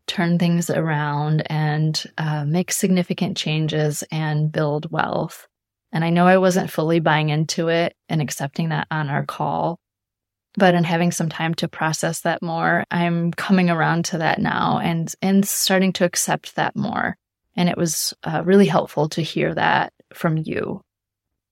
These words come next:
Something that surprised me was how hard it was for me to express my needs and be clear about what I meant. And I didn't really realize that until after the fact,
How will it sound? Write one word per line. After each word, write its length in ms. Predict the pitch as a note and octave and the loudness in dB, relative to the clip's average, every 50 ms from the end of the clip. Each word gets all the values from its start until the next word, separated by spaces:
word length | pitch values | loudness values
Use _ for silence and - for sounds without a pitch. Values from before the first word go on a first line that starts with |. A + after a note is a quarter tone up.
| _ _ - | _ _ -8
Something 380 | - - G#3 G3 G3 G3+ G3 F#3+ | 0 2 4 6 6 6 6 6
that 120 | F3+ - | 4 2
surprised 840 | - - F#3+ F3+ - - - - A#3+ A#3 B3 C4+ B3+ - - - - | -2 -2 -2 -2 -4 -6 0 4 6 8 8 8 6 4 2 2 4
me 400 | F#3+ F3+ F3 F3 F3 F3+ F3+ F#3 | 4 6 6 4 4 4 2 2
was 260 | - F3 F3+ F3+ - | 2 2 2 2 0
how 220 | - - G3 F#3 | -2 0 0 0
hard 320 | F3 - - F3+ E3+ E3+ E3+ | 0 -2 0 0 2 2 2
it 120 | E3+ - | 2 2
was 340 | - E3+ E3 E3+ E3+ - - | 2 2 2 2 2 -2 -6
for 160 | - - F#3 F3 | -4 -2 0 2
me 180 | F3 F3 F3+ F3 | 2 2 2 0
to 160 | - - F3 | -2 -2 -4
express 580 | F3 - - - - - F#3 F3+ F3+ - - - | -2 -2 -4 -6 -4 -2 0 0 0 0 0 0
my 180 | F#3 F3 E3+ | 0 0 2
needs 640 | E3 E3 E3 E3 E3+ F3 G3 A3 A3+ G#3+ G3+ - - - | 0 0 2 2 2 4 4 6 6 6 4 2 -2 0
and 160 | F#3+ F3 F3+ F3 | 2 4 4 4
be 100 | F3+ F3 | 4 2
clear 460 | - - - - E3+ E3+ F3 F3 F3+ | 0 -4 -2 0 2 4 4 4 4
about 240 | F#3 F3+ E3+ - F3 | 6 6 4 4 2
what 120 | E3+ E3+ | 0 -2
I 100 | F3+ E3+ | -2 -2
meant. 640 | E3+ E3 E3 E3 F3 F#3+ A3+ D4+ E4+ - - - - _ _ _ _ _ _ _ _ _ _ _ _ _ _ _ _ _ _ _ _ _ - | -2 -4 -4 -2 2 2 2 2 2 -2 -4 -6 -6 _ _ _ _ _ _ _ _ _ _ _ _ _ _ _ _ _ _ _ _ _ -4
And 120 | F3 F3 F3 | 0 2 2
I 100 | F3 F3 | 2 4
didn't 280 | E3+ F#3+ G#3 A3+ A3 A3 | 4 6 6 6 4 4
really 240 | G#3 G#3 G#3+ G3+ | 4 4 6 6
realize 520 | F#3 F3 F3 E3+ E3+ E3 D#3 D#3+ D#3+ D#3 - | 6 6 6 6 6 4 2 2 0 -2 0
that 200 | - D#3+ - - | 0 -2 0 0
until 280 | - D#3+ - F3+ - - | -2 -4 -4 -4 -4 -4
after 320 | E3 E3 D#3+ - - E3 | -2 -4 -2 -2 -2 -2
the 100 | D#3+ D#3+ | -2 -4
fact, 340 | D3 - - D3+ D#3+ D3+ | -4 -2 0 0 0 0